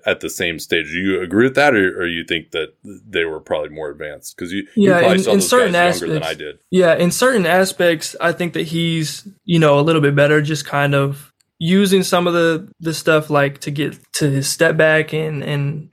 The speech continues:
Speaker 2: things of that nature. But Anthony Edwards and, and Jalen Green were also, like,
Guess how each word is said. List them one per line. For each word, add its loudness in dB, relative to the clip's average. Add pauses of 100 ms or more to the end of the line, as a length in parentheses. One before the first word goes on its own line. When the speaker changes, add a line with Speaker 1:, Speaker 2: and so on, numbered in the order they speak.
Speaker 2:
things 2
of -2
that 4
nature. 0
But 2 (160)
Anthony 2
Edwards 4
and, -2
and -4
Jalen -2
Green -4
were 0
also, -2
like, -8